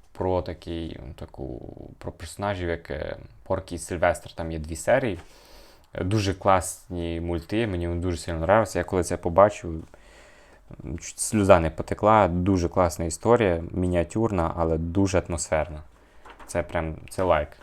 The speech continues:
за цю сторінку, тут тільки одна сторінка його. Тут теж різні там загадки, міні-комікси, тут... Що треба зробити, щоб там поїхати в Леголенд. Класно. Тут теж якісь там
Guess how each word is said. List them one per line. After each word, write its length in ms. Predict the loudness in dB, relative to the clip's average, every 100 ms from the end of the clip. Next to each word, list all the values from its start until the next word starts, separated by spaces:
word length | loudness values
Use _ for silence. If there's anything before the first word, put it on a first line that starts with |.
| -20 -20 -20
за 160 | -16 -14
цю 180 | -12 -12
сторінку, 460 | -4 -2 -2 -6
тут 140 | -14 -14
тільки 260 | -14 -8
одна 200 | -6 -6
сторінка 400 | -6 -6 -8 -6
його. 240 | -8 -8 -12 -18 -20 -20 -20 -20 -20 -20 -20
Тут 120 | -12
теж 200 | -10 -8
різні 260 | -8 -12 -14
там 140 | -16 -18 -18 -20 -20 -20 -14
загадки, 800 | -8 -4 2 2 2 -2 0 0
міні-комікси, 1400 | 0 -2 2 4 4 0 -6 -6 -2 0 0 0 -2 -4
тут... 140 | -8 -10 -20 _ -20 -20 -20 -20 -20 -20 -20
Що 160 | -6 -4
треба 160 | -2
зробити, 420 | -2 0 0 0 -4
щоб 160 | -8
там 200 | -6 -6
поїхати 460 | -4 -4 -4 -6 -2
в 60 |
Леголенд. 600 | 2 2 4 4 4 0 -8 -20 -20 -20 -20 _ _ _ -20 -20 -20 -20 -20 -20 -20 -4
Класно. 360 | -2 -2 -6 _ _ _ -20 _ -20 -20 _ _ _ _ _ _ -20 _ _ _ -20 _ -20 -16
Тут 180 | -14 -12
теж 260 | -10 -12
якісь 400 | -14 -18 -20 -20
там 140 | -20